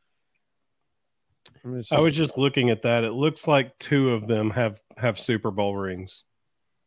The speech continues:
Speaker 1: I mean, it's, it's just unbelievable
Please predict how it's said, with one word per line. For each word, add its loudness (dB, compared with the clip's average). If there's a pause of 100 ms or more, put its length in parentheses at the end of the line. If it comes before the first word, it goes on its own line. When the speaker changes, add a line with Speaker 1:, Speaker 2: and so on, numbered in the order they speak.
(1080)
Speaker 1:
I -10
mean, -4
it's, -8 (120)
it's -8
just -6
unbelievable 0